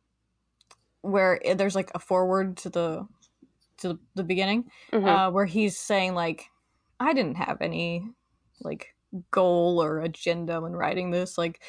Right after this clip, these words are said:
Speaker 1: this is for you to take and make it, of it what you will," you know? And I think
Speaker 2: Mm-hmm.
Speaker 1: that that's what great stories do. And in the spirit of that, we should take it and make it what we need it to be right now.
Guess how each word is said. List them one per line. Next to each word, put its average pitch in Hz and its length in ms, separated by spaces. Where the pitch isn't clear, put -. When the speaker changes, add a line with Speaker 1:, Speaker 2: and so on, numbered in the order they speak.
Speaker 1:
this 381 160
is 302 100
for 185 120
you 180 320
to 175 80
take - 580
and 180 180
make 165 280
it, - 140
of 170 180
it - 100
what 175 200
you 160 120
will," 185 560
you 214 160
know? 202 300
And 226 160
I 294 100
think 285 180
Speaker 2:
Mm-hmm. 160 80
Speaker 1:
that 196 80
that's - 460
what 202 160
great - 240
stories - 460
do. - 340
And 170 400
in 196 180
the 180 60
spirit 330 440
of 180 120
that, 175 360
we 202 180
should 180 200
take 302 320
it 185 260
and 175 160
make 175 220
it - 220
what 160 160
we 226 180
need 180 180
it 185 100
to 175 120
be 180 180
right - 220
now. - 360